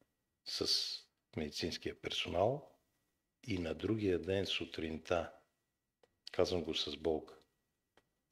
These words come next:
в една от телевизиите в сутрешния блок той има седемнайсет минути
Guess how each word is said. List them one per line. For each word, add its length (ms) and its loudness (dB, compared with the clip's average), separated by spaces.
в 200 0
една 240 2
от 180 2
телевизиите 840 0
в 160 -2
сутрешния 640 -6
блок 360 -2
той 180 2
има 240 0
седемнайсет 1120 -2
минути 640 -8